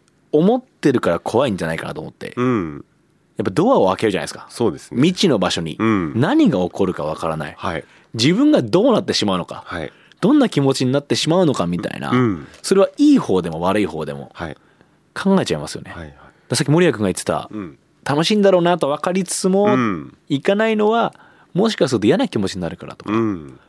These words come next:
Speaker 1: なんか全然面白なかったなとか、
Speaker 2: うん。
Speaker 1: 損するかもみたいな
Speaker 2: はいはい。
Speaker 1: 気持ちもあるじゃないですか。
Speaker 2: はい、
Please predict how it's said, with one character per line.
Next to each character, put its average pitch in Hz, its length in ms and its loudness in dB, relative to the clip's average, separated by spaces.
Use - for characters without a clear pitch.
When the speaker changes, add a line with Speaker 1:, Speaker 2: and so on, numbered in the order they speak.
Speaker 1:
な 95 60 -8
ん 90 40 -4
か - 20 -4
全 151 200 0
然 156 100 2
面 160 80 4
白 180 140 0
な 143 100 0
か 147 80 -2
っ 135 60 -8
た 98 80 -2
な 87 100 0
と 80 80 -4
か、 69 140 -12
Speaker 2:
う 104 80 0
ん。 107 100 0
Speaker 1:
損 320 180 4
す - 140 0
る 110 60 2
か 92 120 -2
も 82 120 -4
み 90 80 -6
た 78 120 -6
い 60 60 -10
な 65 120 -10
Speaker 2:
は 87 180 -6
い 78 60 -14
は 71 180 -16
い。 65 100 -20
Speaker 1:
気 - 80 -6
持 104 120 0
ち 101 100 -8
も 95 120 -2
あ 110 40 0
る 101 60 -2
じ 87 60 -8
ゃ 78 40 -8
な 80 40 -12
い - 20 -12
で 78 40 -14
す - 60 -16
か。 - 80 -12
Speaker 2:
は 85 200 -4
い、 73 60 -6